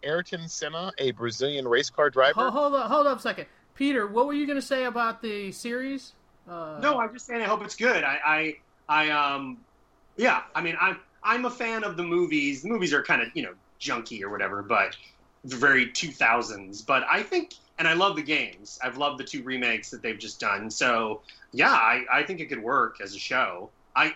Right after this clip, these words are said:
Speaker 3: I think if I'm right, from what I've heard about the pilot, it, it focused on two teen daughters or something like that. Is that what it is? It's
Speaker 1: It's
Speaker 3: like
Speaker 1: two time periods. Basically, one is a do-, one is a kid, and then the, the same one as an adult, as a
Speaker 3: Oh.
Speaker 1: thirty-something.
Speaker 2: Oh,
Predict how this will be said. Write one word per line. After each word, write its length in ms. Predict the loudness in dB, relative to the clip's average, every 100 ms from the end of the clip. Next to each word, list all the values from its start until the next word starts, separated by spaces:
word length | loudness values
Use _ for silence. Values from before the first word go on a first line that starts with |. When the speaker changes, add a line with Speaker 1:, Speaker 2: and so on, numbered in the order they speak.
| 2
Speaker 3:
I 160 | 2
think 260 | 2 -6 -12
if 160 | -8 -2
I'm 200 | -2 0
right, 440 | 2 2 2 -4 -10 _ _
from 100 | -4
what 100 | -2
I've 80 | 0
heard 140 | 0
about 180 | 0 -2
the 60 | -2
pilot, 400 | -2 0 -2 -4
it, 140 | -8 -14 _ _ -14
it 140 | -14
focused 460 | -4 -4 -4 -6 -2
on 300 | -2 -2 -10 -16 _ -10
two 320 | -4 -2 -4 -6
teen 420 | -2 0 0 2
daughters 560 | 4 4 4 -2 -4
or 60 | -6
something 280 | -6 -4 -2
like 180 | -2 -2
that. 80 | -2
Is 80 |
that 180 | 0 2
what 80 | 2
it 80 | 6
is? 480 | 6 6 2 -8 -12
It's 100 | 0
Speaker 1:
It's 40 | 4
Speaker 3:
like 220 | 6 4 0 -6 _ -6 -4 -6
Speaker 1:
two 240 | -6 -8
time 340 | -2 0 0 -2
periods. 540 | -2 2 2 2 0
Basically, 560 | 0 0 -2 -2 -2 -4 -6
one 320 | 0 2 2
is 160 | 2
a 60 | 2
do-, 220 | 4 4 4
one 180 | 2 2
is 140 | 0
a 40 | -6
kid, 400 | -6 -2 -2 -2
and 100 | -2
then 120 | 0 -2 -6 -20 -20 -12
the, 100 | -12 -10 -6
the 100 | -2
same 240 | 0 0
one 180 | 0 2
as 200 | 0 0
an 60 | -4
adult, 360 | -2 -2 -4 -12 -8 -4
as 160 | -2
a 60 | 2
Speaker 3:
Oh. 100 | 6
Speaker 1:
thirty-something. 320 | 8 6 2 -4
Speaker 2:
Oh, 460 | -2 0 2 0